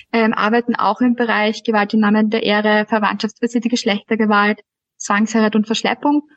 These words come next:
Und ein Teil von Orient Express, ähm, den die Meltem Mailand leitet, ist, äh, die bundesweite Koordinationsstelle gegen Verschleppung,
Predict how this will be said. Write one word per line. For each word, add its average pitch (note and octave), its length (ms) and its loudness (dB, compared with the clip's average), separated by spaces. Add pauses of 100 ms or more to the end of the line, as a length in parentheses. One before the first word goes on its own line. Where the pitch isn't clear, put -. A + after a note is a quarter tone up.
(100)
Und A#3 120 2
ein A3+ 120 0
Teil G#3+ 220 0
von A3 240 -2
Orient B3+ 220 0
Express, A#3+ 640 -2 (300)
ähm, G#3+ 240 2
den G#3+ 180 2
die G#3 120 0
Meltem G#3+ 320 0
Mailand A3 420 0
leitet, A#3 560 -2 (320)
ist, A3 460 -2
äh, G#3 280 0
die A3 100 -2
bundesweite A3+ 580 0
Koordinationsstelle A3 800 -2
gegen G#3+ 180 0
Verschleppung, F#3+ 580 -4